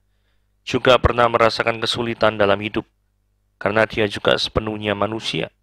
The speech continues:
Dia mengalami maut dan membebaskan mereka dari perhambaan dan ketakutan oleh sebab maut. Jadi Yesus pun pernah bersama-sama merasakan penderitaan manusia. Mengapa demikian? Karena sebagai imam besar,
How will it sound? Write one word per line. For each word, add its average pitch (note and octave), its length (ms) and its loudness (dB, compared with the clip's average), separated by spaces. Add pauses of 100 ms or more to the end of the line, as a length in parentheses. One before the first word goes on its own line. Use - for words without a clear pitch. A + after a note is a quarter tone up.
(560)
Dia A2 240 0
mengalami G2+ 400 0
maut G2+ 320 2 (560)
dan G#2 160 0
membebaskan G#2 640 0
mereka G2 320 0
dari G2 240 0
perhambaan G2+ 720 0
dan G2 160 -2
ketakutan G#2 640 -4 (560)
oleh A2 240 4
sebab - 240 -2
maut. - 320 -4 (880)
Jadi C3 320 4
Yesus B2 320 -2
pun D3+ 240 -6
pernah B2+ 320 2
bersama-sama G#2+ 720 0
merasakan G#2+ 560 0
penderitaan G#2+ 480 -6
manusia. G#2+ 560 -4 (800)
Mengapa A#2+ 320 4
demikian? B2 720 0 (400)
Karena A2+ 320 2
sebagai - 400 -2
imam A2+ 240 0
besar, A#2 480 0